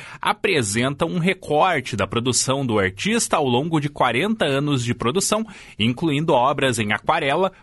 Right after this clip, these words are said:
óleo sobre tela e assemblagens. A coordenadora do Espaço Cultural do B R D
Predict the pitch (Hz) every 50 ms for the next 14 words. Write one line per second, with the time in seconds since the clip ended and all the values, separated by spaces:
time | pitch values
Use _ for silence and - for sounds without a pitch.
0 | _ _ - 139 170 180 175 139 113 104 - - 123 120 147 185 - - 127 117
1 | 123 131 131 127 - - 156 185 185 - - - 175 196 - - 202 175 131 107
2 | 98 85 82 87 95 113 - - - - - - - - - - - - - -
3 | - 107 113 110 - - - 208 220 208 208 190 190 170 170 202 208 180 151 127
4 | 127 117 - - - 160 151 - 151 - 147 143 143 143 131 139 143 151 156 147
5 | 135 131 120 113 131 131 147 139 139 135 139 120 117